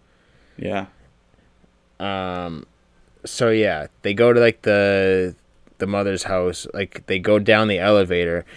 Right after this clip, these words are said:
Speaker 2: at which point they should all be dead because the elevator door opens to about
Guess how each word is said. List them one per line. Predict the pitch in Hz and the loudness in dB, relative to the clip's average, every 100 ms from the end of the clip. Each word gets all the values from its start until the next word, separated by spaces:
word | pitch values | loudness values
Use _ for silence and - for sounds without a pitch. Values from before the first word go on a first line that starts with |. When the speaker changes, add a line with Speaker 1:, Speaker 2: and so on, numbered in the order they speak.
| - | -4
Speaker 2:
at | 110 | 2
which | 160 185 - | 4 4 2
point | 143 120 107 | 0 0 0
they | 98 | -2
should | 104 | 0
all | 101 101 | 0 0
be | 92 85 | -2 -4
dead | 98 110 92 87 | 2 4 4 -2
because | - 98 | -6 -4
the | 98 | -2
elevator | 107 110 101 98 92 | 2 2 2 -2 -2
door | 104 104 101 | 0 0 0
opens | 90 92 92 90 87 - | -2 -6 -6 -6 -8 -10
to | 98 95 | -4 -2
about | 87 95 92 | 0 0 -2